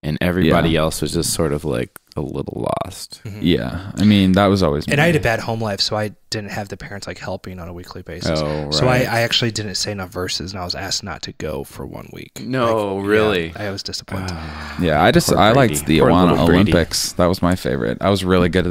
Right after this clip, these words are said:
Speaker 2: the three-legged race.
Speaker 1: Okay.
Speaker 2: That
Speaker 1: Yeah,
Speaker 2: was
Speaker 1: there you
Speaker 2: some,
Speaker 1: go.
Speaker 2: some pride.
Speaker 3: What
Speaker 2: What up?
Speaker 3: <laughs> What other cultural things do you remember from the church that, that may be kind of weird for you or something that you, that felt foreign to you?
Speaker 2: Um, so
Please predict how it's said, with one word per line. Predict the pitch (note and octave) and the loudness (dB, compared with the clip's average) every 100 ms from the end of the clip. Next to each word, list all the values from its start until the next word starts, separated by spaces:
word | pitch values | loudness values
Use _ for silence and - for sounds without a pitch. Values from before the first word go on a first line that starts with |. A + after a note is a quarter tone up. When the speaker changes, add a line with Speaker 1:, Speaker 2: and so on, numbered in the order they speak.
| E2 | -2
Speaker 2:
the | |
three-legged | - F2+ F2+ F2+ | 0 2 4 4
race. | F#2 F#2+ G#2 - - | 4 4 2 -2 -6
Speaker 1:
Okay. | G2 - A2+ - | -6 -2 -2 -2
Speaker 2:
That | - | -4
Speaker 1:
Yeah, | |
Speaker 2:
was | D2 C#2+ | -2 0
Speaker 1:
there | D2 | 0
you | |
Speaker 2:
some, | G2+ | -2
Speaker 1:
go. | - | -4
Speaker 2:
some | - E2 | -4 -2
pride. | - E2+ E2+ F2 | 2 4 6 4
Speaker 3:
What | F#2+ | 4
Speaker 2:
What | F#2 | 4
up? | F2+ G2 - - - E3 | 4 2 0 -10 -6 -4
Speaker 3:
<laughs> | - E3+ - | -2 -4 -4
What | C#3+ F3 | 0 2
other | G#3 F#3 | 4 2
cultural | E3+ - C#3 - B2+ A#2 | 0 0 -2 0 -2 -2
things | B2 A#2 G#2+ | -2 -4 -4
do | A#2 | -4
you | A2+ | -2
remember | G#2+ G#2+ | -2 -4
from | G#2 A2 | -6 -6
the | G#2 | -8
church | - - F#2 - - | -6 -6 -6 -6 -6
that, | F#2 - _ - | -8 -10 _ -16
that | A#2 B2+ C#3 | -6 -4 0
may | D3+ | 0
be | C#3+ | 0
kind | - B2+ | -2 -4
of | A#2 A2 - - _ _ _ _ _ - | -4 -6 -16 -20 _ _ _ _ _ -12
weird | A2+ A#2+ A#2+ | -8 -8 -8
for | - B2+ | -10 -8
you | A#2 A#2+ B2 | -4 -2 -2
or | A#2 G#2+ | -2 -4
something | - A2 A2+ | -6 -8 -8
that | G#2 - | -10 -10
you, | - - | -18 -8
that | G#2+ - | -8 -4
felt | F#2 - | -6 -8
foreign | - F#2+ F#2+ F#2 | -10 -8 -8 -12
to | - - | -14 -12
you? | - - - _ _ - | -12 -14 -18 _ _ 2
Speaker 2:
Um, | A#2 G#2+ F2+ D2 D2 - - | 4 4 2 -2 -8 -16 -14
so | - - A2 G2+ F2+ | -2 4 6 6 4